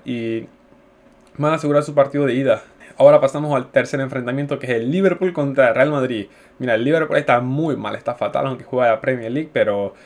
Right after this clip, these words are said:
el Real Madrid es que se ve como que estuviese mal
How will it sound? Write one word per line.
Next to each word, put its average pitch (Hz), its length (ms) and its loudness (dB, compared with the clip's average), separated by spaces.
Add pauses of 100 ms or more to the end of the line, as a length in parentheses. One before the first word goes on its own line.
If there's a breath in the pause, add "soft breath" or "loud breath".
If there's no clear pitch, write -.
(220 loud breath)
el 110 140 0
Real 123 220 2
Madrid 147 420 0
es 147 120 -10
que 139 220 -4
se - 160 -6
ve 156 180 0
como 160 220 -6
que 139 80 -4
estuviese 135 500 -4
mal 147 320 0